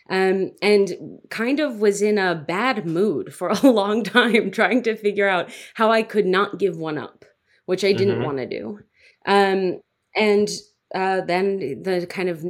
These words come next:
Speaker 1: the way my mind works is like, "Well, what if you stuck them together, Hannah?" <laughs> Um, you know, made a book about the mediated, the history of mediated therapy.
Speaker 2: Mm-hmm.
Speaker 1: And that's where I started. Um,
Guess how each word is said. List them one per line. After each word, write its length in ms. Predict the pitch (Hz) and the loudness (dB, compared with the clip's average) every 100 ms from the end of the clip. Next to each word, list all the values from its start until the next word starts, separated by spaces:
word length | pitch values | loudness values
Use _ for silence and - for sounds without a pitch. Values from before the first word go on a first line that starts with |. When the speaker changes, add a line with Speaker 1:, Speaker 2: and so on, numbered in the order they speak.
| - | -12
Speaker 1:
the 300 | - 143 160 | -12 -6 -2
way 140 | 160 156 | 0 0
my 140 | 165 | -2
mind 260 | 175 185 185 | -4 -4 -4
works 220 | 135 - | -8 -10
is 60 | 170 | -12
like, 180 | 175 | -10
"Well, 460 | 170 190 208 208 - _ _ | -6 -4 -4 -6 -12 _ _
what 160 | - 220 | -4 0
if 160 | 240 220 | 0 -2
you 80 | |
stuck 400 | 202 - 208 202 | -8 -6 -6 -6
them 220 | 208 196 180 | -6 -6 -8
together, 540 | 165 170 147 - - _ _ _ | -10 -10 -10 -16 -20 _ _ _
Hannah?" 320 | 151 127 165 - - | -8 -8 -10 -16 -14
<laughs> 140 | - | 2
Um, 520 | 226 208 277 208 147 320 | 2 8 10 8 2 0
you 100 | 202 | 2
know, 140 | 185 175 | 2 0
made 300 | 175 190 185 | 0 2 2
a 140 | 170 | 0
book 300 | 165 185 190 | 0 -2 -2
about 420 | - 165 156 - 160 | -2 -2 -2 -4 -6
the 80 | |
mediated, 760 | 170 165 190 180 170 165 165 156 - | -4 0 0 2 0 0 0 -2 0
the 80 | 175 | 0
history 300 | 208 196 185 | 0 0 0
of 120 | 156 | 0
mediated 800 | 180 196 208 202 175 170 156 - | -2 0 0 0 -2 -4 -8 -6
therapy. 600 | 139 143 151 - 208 - _ _ - | -6 -6 -8 -14 -14 -18 _ _ -14
Speaker 2:
Mm-hmm. 160 | 107 | -6
Speaker 1:
And 160 | 110 208 | 0 2
that's 220 | 214 208 | 2 0
where 240 | 202 190 165 | 0 2 4
I 280 | 156 151 - | 2 -2 -6
started. 680 | - - 180 135 - - - _ - - | -8 -2 0 0 -6 -12 -14 _ -20 0
Um, 360 | 208 214 196 | 4 4 2